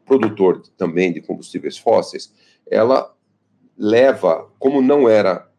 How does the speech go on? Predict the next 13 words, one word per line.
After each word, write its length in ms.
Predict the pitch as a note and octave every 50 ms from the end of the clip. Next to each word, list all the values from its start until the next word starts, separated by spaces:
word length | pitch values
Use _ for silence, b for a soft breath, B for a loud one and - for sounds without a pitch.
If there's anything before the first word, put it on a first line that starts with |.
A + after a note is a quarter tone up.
| _
eh, 460 | - - - - E2 - - - - -
impossível 600 | G2+ F#2+ - - - - - - G#2+ F#2 G#2 F#2+
prever, 600 | - - - F#2+ F2 - G2 A#2 B2 G2 F#2+ - b b b b b b b b
que 280 | _ - A2 A2+ B2+ C3+ A#2+
esses 260 | A2+ A2+ G#2+ - A#2
países 840 | - - C3 G#2 F#2+ G2 G#2 A2+ B2 B2+ C#3 C#3 C#3 - - - _ -
não 420 | G#2 A2 A2+ A#2+ B2+ D3 F3 E3+
querem, 540 | - - A#2 G2+ F#2+ F#2+ A2 C#3+ F3 - _ _ _ _ _ _ _ _ _ _ _ _
de 160 | _ - G#2+
fato, 640 | G#2 - - G2 F#2 F2+ F#2+ G2 - - - - - -
uma 240 | - A2 A2 G#2+ F#2
super 580 | - - - - - E3+ G3 G3 - E3+ B2+ F2
rápida 640 | - - E2+ F2+ G2 G2+ - C3 B2 - C3 -